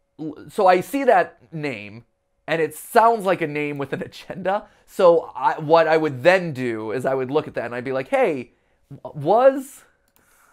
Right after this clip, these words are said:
dust ever dumped into, was dust ever dumped into subway by Army?" <laughs> By Army.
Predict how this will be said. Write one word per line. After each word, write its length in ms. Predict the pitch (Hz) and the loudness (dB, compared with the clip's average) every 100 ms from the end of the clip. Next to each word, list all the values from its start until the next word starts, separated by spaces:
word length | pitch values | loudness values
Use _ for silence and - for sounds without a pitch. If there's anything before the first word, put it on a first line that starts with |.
| _ _ _ _ - - _ _ _ _ _ _ _ - | _ _ _ _ -20 -20 _ _ _ _ _ _ _ 2
dust 520 | 180 151 143 - - - | 6 6 4 -2 -8 -2
ever 360 | 151 147 139 | 0 2 0
dumped 800 | 131 123 160 156 175 165 - - _ _ _ _ _ _ _ _ _ _ _ _ _ - - | -2 -4 0 2 0 -4 -16 -20 _ _ _ _ _ _ _ _ _ _ _ _ _ -20 -18
into, 760 | 131 135 - 127 120 123 120 123 | -16 -14 -10 -6 -6 -4 -6 -6
was 200 | 147 151 | -4 -4
dust 240 | 143 139 139 | -4 -4 -4
ever 160 | 131 | -6
dumped 280 | 131 135 180 | -6 -10 -10
into 500 | 123 - 127 127 123 - | -12 -6 -4 -2 -6 -10
subway 640 | - 135 127 123 123 131 - - | -10 -6 -6 -6 -8 -12 -18 -10
by 360 | 135 120 120 107 | -6 -4 -6 -8
Army?" 400 | 110 117 110 123 - _ _ | -12 -14 -16 -18 -20 _ _
<laughs> 280 | _ - 160 | _ -16 0
By 220 | 196 196 | 2 4
Army. 460 | 165 139 147 - | 0 -2 -8 -10